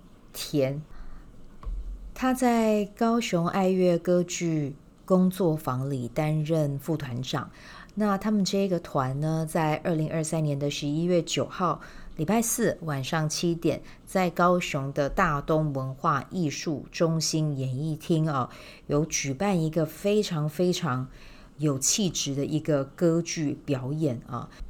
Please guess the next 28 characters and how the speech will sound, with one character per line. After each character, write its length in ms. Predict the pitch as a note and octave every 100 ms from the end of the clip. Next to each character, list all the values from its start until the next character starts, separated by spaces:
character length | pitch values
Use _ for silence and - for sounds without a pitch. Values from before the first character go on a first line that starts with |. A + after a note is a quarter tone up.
| - - - -
是 160 | - -
他 220 | G3 G3
们 160 | F3+ D#3+
第 240 | G3 E3+
一 60 | E3+
次 260 | E3 F3
的 320 | D3 C3 - - - - - - - -
公 160 | F#3+ F#3+
开 140 | F3+
演 240 | E3+ C3
出 300 | B2+ - C#3+
啊， 220 | C#3 B2 - - - -
而 100 | E3
且 140 | D#3
是 140 | -
用 240 | E3+ F3 D#3
意 140 | F#3+
大 200 | F3+ E3+
利 160 | D#3+ D3
文 440 | B2+ B2+ B2 B2+
的 340 | C3 C3 B2+ A#2+
表 220 | B2+ C#3+
演 120 | E3+
的 60 | B2+
歌 180 | E3 D#3+
剧 280 | F3+ F#3+ - - -
啊。 240 | - C3+ -
那 260 | C#3+ C#3+